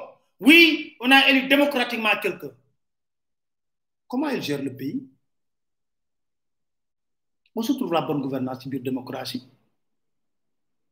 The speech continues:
Prévarication des ressources. Defar ay élection moo gën a yomb.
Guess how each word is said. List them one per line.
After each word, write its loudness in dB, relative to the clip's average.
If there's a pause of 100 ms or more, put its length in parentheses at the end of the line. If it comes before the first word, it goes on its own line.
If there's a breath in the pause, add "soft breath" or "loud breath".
(1400)
Prévarication 4
des 6
ressources. -2 (2250)
Defar 8
ay 8
élection 6
moo 10
gën 10
a 10
yomb. 8